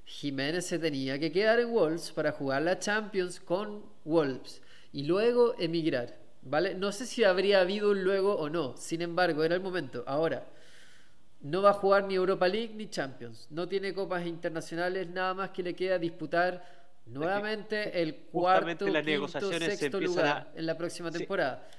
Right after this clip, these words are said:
Speaker 1: Entonces,
Speaker 2: Justamente,
Speaker 1: espere,
Speaker 2: justamente
Speaker 1: espere.
Speaker 2: si estás en un equipo pequeño,
Speaker 1: Estoy
Speaker 2: las
Speaker 1: terminando.
Speaker 2: negociaciones no parten cuando termina la temporada. Tú
Speaker 1: Estoy
Speaker 2: las
Speaker 1: terminando.
Speaker 2: empiezas a hacer desde antes.
Speaker 1: Estoy terminando. Y en este caso, el hecho es que no, porque pueden haber cláusulas,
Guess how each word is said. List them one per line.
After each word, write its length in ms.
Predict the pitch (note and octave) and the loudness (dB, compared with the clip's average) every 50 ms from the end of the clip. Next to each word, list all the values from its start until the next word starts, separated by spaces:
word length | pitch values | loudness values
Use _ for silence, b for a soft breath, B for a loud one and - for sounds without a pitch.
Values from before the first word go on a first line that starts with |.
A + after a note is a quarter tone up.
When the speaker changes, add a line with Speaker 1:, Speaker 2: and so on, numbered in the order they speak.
| B B | B B
Speaker 1:
Entonces, 480 | C3 D3 - A#3+ A3+ - - C3+ C#3 | -12 2 2 2 2 2 -2 -4 -4
Speaker 2:
Justamente, 400 | D3+ D3+ E3+ F#3 F#3 A3 F#3 C#3+ | -4 0 0 2 4 4 2 2
Speaker 1:
espere, 220 | A#2+ - - - - | 0 -4 -10 -12 -8
Speaker 2:
justamente 380 | - G3 - G3+ F#3 F#3 F#3 G#3 | -8 -2 2 2 2 2 2 0
Speaker 1:
espere. 40 | F#3+ | -2
Speaker 2:
si 60 | - | -2
estás 200 | E3 - D#3 D#3 | -2 0 0 2
en 120 | F3 F3 F3 | 2 2 2
un 80 | F3 F3+ | 2 2
equipo 360 | F3 - - F#3 - F#3 D#3+ | 2 2 0 -4 -4 -4 -2
pequeño, 520 | - F3+ - - G3 F3 C#3+ B2+ B2 B2+ | 0 -2 0 2 2 2 2 2 -2 -2
Speaker 1:
Estoy 120 | C#3 D#3 D3+ | -2 2 2
Speaker 2:
las 120 | D3 C3+ | 2 4
Speaker 1:
terminando. 220 | C#3 C#3+ C3+ C3 C3 | 4 4 2 2 2
Speaker 2:
negociaciones 460 | F3+ F3 D#3 B2+ E3 E3 E3 D3+ C#3+ | 0 0 0 0 0 0 0 0 2
no 240 | D3+ D3+ C#3+ - - | 2 2 2 4 4
parten 600 | - D#3 E3+ F#3 F#3+ - - - F#3 F#3 F#3+ F#3 | 6 8 8 6 4 0 2 2 2 2 0 -4
cuando 280 | - - F3 E3 E3 D3+ | 2 2 2 2 2 2
termina 440 | - E3 D#3+ D#3 D#3+ F3 F#3 F3+ F3+ | 2 2 2 2 0 0 2 4 4
la 120 | E3+ E3 | 4 4
temporada. 680 | E3 E3+ D#3 - - D3 D3+ F3+ G3 E3+ B2+ A#2 G#2+ | 4 2 0 4 2 6 8 8 8 8 8 6 4
Tú 60 | G#2+ A2 | 0 -2
Speaker 1:
Estoy 140 | A2+ E3 | -2 -2
Speaker 2:
las 200 | F3 F3+ F3+ E3+ | -2 2 4 4
Speaker 1:
terminando. 120 | D3 C#3+ D#3+ | 4 4 2
Speaker 2:
empiezas 280 | D#3 D#3 F3 - G#3+ F3+ | 2 2 2 6 6 6
a 40 | D#3 | 6
hacer 220 | C3+ - D#3+ D#3+ | 6 4 0 2
desde 220 | D#3+ D3 A2+ B2+ | 2 -2 2 2
antes. 460 | B2 F3 G#3 - - - A2+ G#2 - - | 4 4 2 2 -2 -8 -8 -8 -10 -14
Speaker 1:
Estoy 240 | A2+ - - D3 | -14 -10 -10 -10
terminando. 600 | C#3+ - D#3+ D#3 E3+ E3+ D#3 C#3 B2+ A#2+ A#2 A#2 - b b b b b b b b b - | -6 -6 -6 -4 -2 -4 -4 -4 -4 -8 -12 -12 -12 b b b b b b b b b -10
Y 120 | C#3 C3+ D3 | -6 -4 -4
en 60 | E3 | -4
este 220 | F#3 F3+ - G3+ F#3+ | -4 -4 -4 -4 2
caso, 500 | G#3+ G3+ F#3 - - F3 F3+ G#3 A3 b b b b b b b b b - - | 2 2 2 2 -2 -6 -6 -8 -10 b b b b b b b b b -12 -8
el 180 | C#3+ C#3+ D3 | -6 -2 0
hecho 560 | E3 F#3+ F#3 - - F3 D#3 D3+ E3 - - - | 0 0 0 -4 -6 -4 -4 -4 -6 -8 -10 -8
es 120 | D3+ D3 - | -8 -8 -6
que 140 | - E3 | -4 -6
no, 200 | D3 F#3 A3+ A#3 F3 | -4 -2 -4 -4 -4
porque 260 | D#3 D3+ - - D3 | -6 -8 -6 -8 -6
pueden 240 | - D#3 D#3 E3+ F#3 | -2 0 0 0 0
haber 260 | F3+ F3+ G3 F#3+ G3 | 0 0 0 -2 0
cláusulas, 600 | - F3+ F#3 G#3 A3+ A3 - - C#3 C3 C3 B2 | 0 2 4 4 2 0 -4 -6 -4 -4 -4 -6